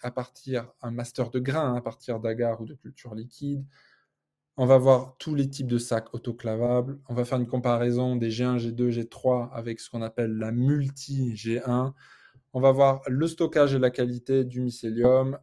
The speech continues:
les alternatives sur sciure et les problèmes courants. Et enfin, en numéro cinq,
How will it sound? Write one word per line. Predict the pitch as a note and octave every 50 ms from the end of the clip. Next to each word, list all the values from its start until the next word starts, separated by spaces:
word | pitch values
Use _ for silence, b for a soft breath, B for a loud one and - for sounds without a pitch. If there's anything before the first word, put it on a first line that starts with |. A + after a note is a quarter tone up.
| - -
les | B2 B2 D3 D#3+ D#3+ D#3
alternatives | D#3 D3+ C#3+ D3+ C#3 C3+ C3 B2+ B2+ - B2 A#2+
sur | - - B2+ -
sciure | - - A#2+ A#2+ B2+ C3+ C3+ B2+
et | B2
les | B2 B2
problèmes | B2 - - B2 A#2 C3 C3+ C#3+ C#3 C#3+ B2+
courants. | - _ - D#3 C#3+ C3+ C3+ A#2 - _ _ _ _ _ _ _ _ _ _ _ _ _ _ - - _ _ _ _ -
Et | E3 F3 F3
enfin, | E3+ E3 - - D3 C#3 C3+
en | C3 C#3+
numéro | D3+ D#3 D3+ D3 C#3+ C#3+ C#3
cinq, | C#3 - C3+ B2+ A#2 B2 - _